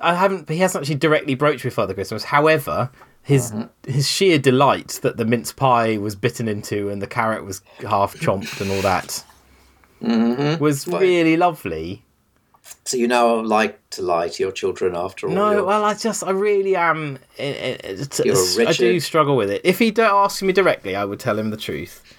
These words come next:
Speaker 2: Well, if he asked you what?
Speaker 1: He said, "Daddy, is Father Christmas real?" I would say, I would once again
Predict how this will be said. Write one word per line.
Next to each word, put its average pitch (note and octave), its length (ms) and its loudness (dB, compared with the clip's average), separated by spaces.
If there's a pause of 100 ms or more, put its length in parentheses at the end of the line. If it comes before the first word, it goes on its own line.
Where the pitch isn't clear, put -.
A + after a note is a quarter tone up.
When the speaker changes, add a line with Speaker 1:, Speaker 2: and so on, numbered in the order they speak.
(100)
Speaker 2:
Well, D3+ 140 4
if D#3+ 120 2
he F3+ 80 4
asked D3 240 2
you C#3 100 2
what? G#2 300 0 (800)
Speaker 1:
He C#3+ 80 4
said, C#3+ 160 2
"Daddy, B2+ 400 2
is C#3+ 120 4
Father C3 280 0
Christmas B2 340 -4
real?" F#2 340 0
I G#2 160 -2
would G2+ 140 0
say, G2 240 0
I A#2+ 180 2
would C#3+ 240 2
once D#3 220 0
again A#2 380 0